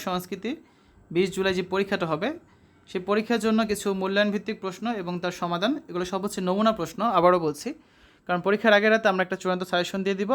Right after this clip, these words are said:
আপাতত হচ্ছে যে কদিন বাকি আছে, এই ধরনের প্রশ্নগুলো বেশি বেশি করে প্র্যাকটিস করো, পরীক্ষার জন্য খুবই হেল্পফুল হবে।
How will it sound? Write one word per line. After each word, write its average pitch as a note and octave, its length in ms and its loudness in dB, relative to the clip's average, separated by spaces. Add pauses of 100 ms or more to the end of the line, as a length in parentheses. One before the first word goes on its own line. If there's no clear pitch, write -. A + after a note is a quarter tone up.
আপাতত F#3+ 260 -2 (100)
হচ্ছে F#3+ 220 -4
যে E3+ 100 0
কদিন E3+ 240 0
বাকি D#3 240 -2
আছে, F#3 160 -6 (240)
এই D#3+ 80 -4
ধরনের E3+ 280 -2
প্রশ্নগুলো F#3+ 440 -4
বেশি F3+ 180 0
বেশি E3+ 140 -2
করে E3+ 140 0
প্র্যাকটিস E3+ 380 -2
করো, A3 140 2 (560)
পরীক্ষার F#3 320 2
জন্য F3 120 -2 (180)
খুবই F3 220 0
হেল্পফুল C#3+ 320 0
হবে। A2+ 160 -4